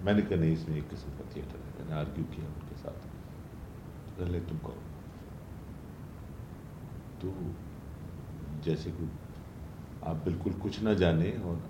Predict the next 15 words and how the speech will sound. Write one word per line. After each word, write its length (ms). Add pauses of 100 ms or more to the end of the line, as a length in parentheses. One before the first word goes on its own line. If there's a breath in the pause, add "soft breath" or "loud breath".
अचानक 480
आपको 340
हवाई 220
जहाज़ 280
का 80
पायलट 400
कहे 140
कि 340
कंट्रोल 340
लीजिए 320 (640)
अपने 220
हाथ 140
में, 280
करिए 220
इसे। 320